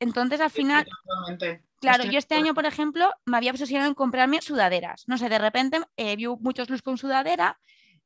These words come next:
Speaker 1: eh, voy escasa de jerseycitos y de cosas así como muy abrigadas por mi curro. Ese tipo de ropa me viene muy bien porque yo me muevo muchísimo y, bueno, digo, "Pues me compro unas sudaderas así monas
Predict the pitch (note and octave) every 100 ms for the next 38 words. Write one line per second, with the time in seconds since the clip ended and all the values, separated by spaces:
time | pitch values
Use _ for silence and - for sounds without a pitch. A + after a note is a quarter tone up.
0 | - A#3 A#3 A#3 B3 A3+ A#3 A#3 A#3+ B3+
1 | A#3 D4+ D4 A#3 G#3 G#3+ A3+ A#3+ A3+ B3
2 | B3 A#3+ A#3+ A#3 A#3 A#3+ C#4+ D#4 - A#3+
3 | A3 G3+ - C#4 C4 F3+ - _ _ _
4 | _ _ _ _ _ A#3+ A#3 A#3+ A#3+ A#3+
5 | B3 C#4 A3+ E3+ - G#3 F#3+ G#3 G#3+ G#3+
6 | G#3+ C4+ E4+ D4+ A#3 G3 F#3+ F#3+ F#3+ F#3+
7 | G3 - F#3 - D4+ D4+ D4+ A3 F#3 -
8 | A3 G#3 A3 G3 G#3 A#3 C4 D#4+ F4 D4
9 | B3+ - B3 G#3 G#3+ A#3 A3+ A3 A3 B3
10 | D#4 C#4+ D4